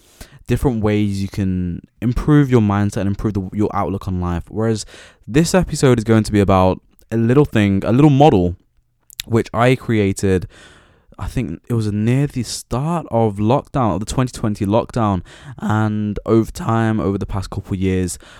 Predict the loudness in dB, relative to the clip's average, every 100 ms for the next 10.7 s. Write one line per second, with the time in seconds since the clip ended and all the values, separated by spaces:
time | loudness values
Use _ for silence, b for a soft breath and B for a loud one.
0 | B -4 -4 -4 -10 -4 -4 -2 2 2
1 | 4 2 2 -2 -2 -2 -2 -2 -2 0
2 | -2 -2 -6 -6 -4 -4 -6 -6 -8 -8
3 | -6 -6 0 2 2 0 0 0 0 -2
4 | -4 -4 -4 -4 B B B B B -20
5 | -10 0 2 2 0 -2 -2 0 0 -2
6 | -6 -12 _ _ _ -4 2 4 4 6
7 | 4 0 -6 -6 -6 -6 -4 -4 -4 -6
8 | -6 -4 -4 -4 -2 0 2 2 0 -4
9 | -2 -2 -4 -6 -12 B B B B -8
10 | -2 0 0 -4 -6 -6